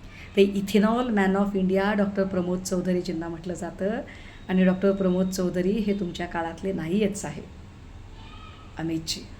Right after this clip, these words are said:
किती वेळा तोंडघशी पडाल, किती वेळा आकांड तांडव, आक्रस्ताळेपणा कराल, किती आक्रस्ताळेपणा, किती आगपाखड कराल, एवढं सगळं करूनही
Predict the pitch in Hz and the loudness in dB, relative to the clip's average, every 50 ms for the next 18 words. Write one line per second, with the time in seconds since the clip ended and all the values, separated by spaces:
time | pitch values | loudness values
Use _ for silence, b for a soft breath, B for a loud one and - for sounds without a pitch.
0 | - - - - - - - - - - - - 240 185 - 277 277 277 220 202 | -16 -16 -16 -16 -16 -16 -16 -16 -18 -12 -4 -2 -2 2 8 8 8 8 8 8
1 | 202 214 220 208 - 190 175 170 - 175 165 156 - 165 151 - 156 135 - - | 6 6 4 2 0 -2 -2 -2 -2 -4 -4 -4 -4 -4 -4 -6 -8 -10 -10 -12
2 | - - - - - - - - B B B B B B B - 240 196 196 262 | -14 -16 -18 -18 -18 -18 -18 -18 B B B B B B B -2 0 2 6 6
3 | 254 214 208 202 214 220 233 - - 196 196 196 208 208 208 208 202 - 185 180 | 6 8 8 6 6 6 4 2 2 0 -2 2 4 4 4 4 2 2 0 0
4 | 170 180 180 190 190 190 - 196 - - - 226 247 240 - - - - 190 175 | 0 2 2 0 0 0 -2 -4 -6 -4 0 2 4 4 4 2 2 2 0 0
5 | 165 160 - 165 160 160 160 - 165 143 - - - 208 - - - - - - | 0 -2 -4 -6 -6 -6 -6 -6 -6 -6 -6 -8 -10 -12 -14 -16 -16 -18 -18 -18
6 | - B B B B B B B - 277 269 277 311 330 311 240 - - - 196 | -18 B B B B B B B 2 2 6 8 10 10 10 8 4 2 0 0
7 | 190 190 - - 185 180 180 180 - 180 170 170 180 180 - - - 254 - - | 0 0 0 -2 0 0 0 -2 -4 -6 -6 -6 -6 -8 -8 -6 -6 -2 2 4
8 | 277 302 277 214 208 208 202 196 - 190 185 - - 185 180 180 - 175 170 165 | 4 6 6 4 2 0 0 0 -2 -2 -2 -2 -2 -2 -2 -2 -4 -4 -4 -4
9 | - - - - - - - - - - - - - - - - - - - - | -6 -6 -10 -14 -16 -18 -18 -18 -18 -18 -18 -18 -18 -18 -18 -18 -18 -18 -18 -18
10 | - - - - - 214 220 220 220 233 262 277 277 - 226 - 226 240 240 - | -18 -18 -16 -6 0 2 4 4 6 8 8 8 8 6 2 2 2 0 2 4
11 | 208 196 208 202 196 185 180 175 165 165 | 4 6 6 6 4 2 0 -2 -4 -6